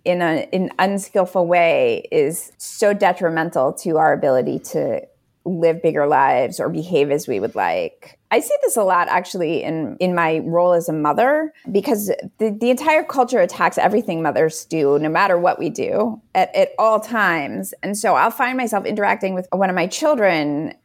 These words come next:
out of shame that someone out there is judging me for not doing a good enough job. And that makes me so much more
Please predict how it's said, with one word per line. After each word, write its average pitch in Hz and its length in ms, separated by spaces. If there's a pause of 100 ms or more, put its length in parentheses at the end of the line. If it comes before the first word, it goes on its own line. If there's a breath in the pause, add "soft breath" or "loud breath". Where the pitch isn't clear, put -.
out 196 140
of 190 480
shame 226 720
that - 180
someone 226 340
out 180 200
there 160 180
is 156 140
judging 175 500
me 262 320
for 185 160
not 165 260
doing 156 240
a 160 60
good 165 140
enough 156 280
job. 220 600 (140)
And 180 500
that 202 240
makes 202 480
me 196 480 (100)
so 214 600
much 214 440
more 180 880